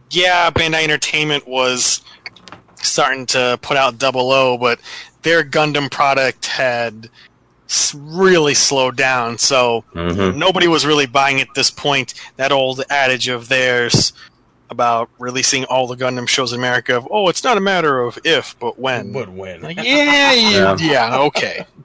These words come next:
Speaker 2: Yeah.
Speaker 3: That's right.
Speaker 2: But yeah,
Speaker 3: That's
Speaker 2: so, I don't know. Anything else?
Speaker 3: Well, I know I have some of these, uh, tweets that people have sent
Speaker 2: We got
Speaker 3: us.
Speaker 2: some tweets?
Speaker 3: Yeah, we do.
Speaker 2: Chris, Chris, anything before we go to tweets?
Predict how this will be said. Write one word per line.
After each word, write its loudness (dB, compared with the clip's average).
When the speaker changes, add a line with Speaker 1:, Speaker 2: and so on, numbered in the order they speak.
Speaker 2:
Yeah. -2
Speaker 3:
That's -12
right. -4
Speaker 2:
But 6
yeah, 6
Speaker 3:
That's -4
Speaker 2:
so, -2
I -4
don't 2
know. 4
Anything 2
else? 2
Speaker 3:
Well, 2
I 0
know -2
I 0
have -4
some -10
of -12
these, -12
uh, -4
tweets -14
that -14
people -10
have -12
sent -2
Speaker 2:
We 6
got 6
Speaker 3:
us. -4
Speaker 2:
some -6
tweets? -2
Speaker 3:
Yeah, -14
we -16
do. -18
Speaker 2:
Chris, 4
Chris, 2
anything 4
before -2
we 0
go 0
to -4
tweets? -6